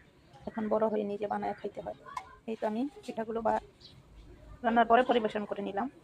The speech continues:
তৈরি করার পরে কেমন হলো আমার পিঠাগুলো অবশ্যই জানাবেন। আপনার এগুলা দিব আমি ভাপ, এই ভাপের পিঠাই ছোটকালে খাওয়াইতো আমার নানু। তো এই তো আমি কুকারে পানি দিয়ে দিয়েছি, এই তো ভাপ চলে আসছে।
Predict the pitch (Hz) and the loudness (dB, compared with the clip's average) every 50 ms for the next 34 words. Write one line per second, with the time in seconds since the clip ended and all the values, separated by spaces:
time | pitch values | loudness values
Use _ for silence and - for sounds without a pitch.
0 | - - - - 202 202 208 - 202 196 190 - 202 214 254 294 - - - - | -20 -10 -4 -2 -2 -2 -2 -2 -2 -2 -2 -2 -2 -2 -2 -4 -6 -10 -20 -20
1 | - - - 214 214 220 220 - 226 220 220 214 214 208 - - - 208 208 208 | -10 -2 0 0 2 2 0 -2 0 0 0 0 0 -2 -4 -6 -6 -4 -2 -2
2 | 208 247 294 269 208 202 - - 214 262 302 - - - - - - - - - | -2 -2 -2 -2 -4 -6 -6 -6 -6 -6 -6 -8 -12 -20 -20 -20 -20 -20 -20 -20
3 | - - - - 208 208 208 214 208 202 208 202 - - - - - - - - | -20 -20 -12 -4 0 0 0 0 0 -4 -8 -10 -12 -16 -20 -20 -20 -20 -20 -20
4 | - - - - - - - - - - - _ _ _ _ _ _ _ _ - | -20 -20 -20 -20 -20 -20 -20 -20 -20 -20 -20 _ _ _ _ _ _ _ _ 2
5 | - 254 226 233 277 285 - - - - - - - 214 214 208 214 214 214 220 | 6 8 8 8 6 4 0 -6 -4 -2 0 0 2 2 2 4 4 4 4 4
6 | 214 214 220 214 220 214 214 214 214 - 208 208 - - - - - - - - | 2 4 2 2 2 2 2 2 4 4 4 4 4 0 -10 -16 -16 -16 -16 -16
7 | - - - - 226 226 214 208 220 - 240 220 - 226 - 254 226 - - 214 | -16 -12 -4 -2 2 6 8 8 8 8 6 2 2 6 8 8 8 6 4 2
8 | 220 - - 214 220 - - 214 214 214 - 220 214 214 220 220 220 220 214 214 | 4 4 4 4 4 6 6 6 6 6 4 4 4 4 4 4 4 4 2 0
9 | - - - - - - - - - - - - - - - - - - - - | -4 -8 -18 -20 -20 -18 -16 -14 -12 -12 -12 -12 -16 -16 -16 -18 -18 -18 -20 -20
10 | - - - - - - 247 254 254 247 - 233 233 240 233 254 277 285 - - | -20 -20 -20 -2 4 6 10 10 10 10 12 10 10 12 12 10 10 8 6 2
11 | - - - - - - - - - - - - - - - - - - 247 220 | -6 -10 -10 -10 -12 -16 -20 -20 -20 -20 -20 -20 -18 -18 -18 2 8 10 12 12
12 | 233 220 208 214 208 220 220 226 226 247 247 240 240 247 247 233 - 220 214 247 | 12 12 12 12 12 12 12 12 12 12 12 12 12 12 10 10 8 8 8 6
13 | 262 - - 208 - 196 196 202 202 202 - 226 208 220 226 240 - - | 4 0 -4 -4 0 8 10 10 10 10 10 10 12 12 10 10 10 6